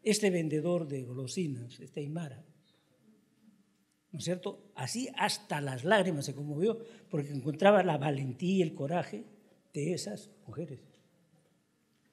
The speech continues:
O sea, ese es el tipo de sensibilidad, de conocimiento que está escondido, velado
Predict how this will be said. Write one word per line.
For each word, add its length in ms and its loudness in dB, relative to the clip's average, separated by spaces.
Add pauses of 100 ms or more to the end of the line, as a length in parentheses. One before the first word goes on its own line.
(360)
O 80 -2
sea, 140 6 (180)
ese 240 4
es 100 -2
el 140 -4
tipo 500 -2 (460)
de 320 6
sensibilidad, 800 0
de 120 -2
conocimiento 840 -4
que 80 -8
está 440 0 (420)
escondido, 840 0 (260)
velado 640 -2